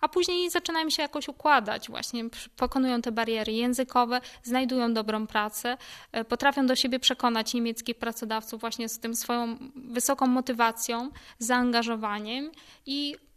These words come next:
znam bardzo wiele f-, naprawdę udanych przykładów, e, odnalezienia się na niemieckim rynku pracy, właśnie osób, które,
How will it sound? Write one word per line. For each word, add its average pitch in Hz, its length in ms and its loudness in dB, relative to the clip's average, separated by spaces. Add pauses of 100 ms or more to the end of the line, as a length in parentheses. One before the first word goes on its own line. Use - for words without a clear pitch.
(400)
znam 254 240 2
bardzo 262 240 2
wiele 240 200 0
f-, - 420 -10
naprawdę 240 560 -2
udanych 240 320 0
przykładów, 226 600 0
e, 233 340 -6
odnalezienia 240 640 0
się 220 120 -4
na 220 120 -6
niemieckim 214 600 -6
rynku 226 340 -4
pracy, 233 300 -4
właśnie 254 260 -8
osób, 254 200 -8
które, 247 320 -4